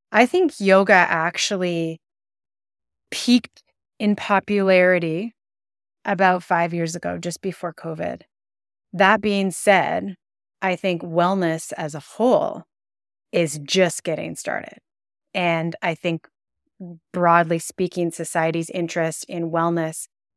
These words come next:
um, you know, how to enhance their well-being through various intentional ways of living, we're just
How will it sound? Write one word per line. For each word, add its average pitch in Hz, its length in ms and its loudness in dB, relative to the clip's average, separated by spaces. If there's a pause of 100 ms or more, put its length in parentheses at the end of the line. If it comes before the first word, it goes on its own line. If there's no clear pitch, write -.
(240)
um, 165 500 -2
you 170 120 -4
know, 160 120 0
how 165 240 -2
to 170 100 0
enhance 165 400 -4
their 170 140 -4
well-being 165 640 -2
through 165 260 -6
various 160 580 -4
intentional 165 840 -6
ways 165 380 -2
of 156 160 -4
living, 165 540 -4 (1000)
we're 180 500 -2
just - 520 -2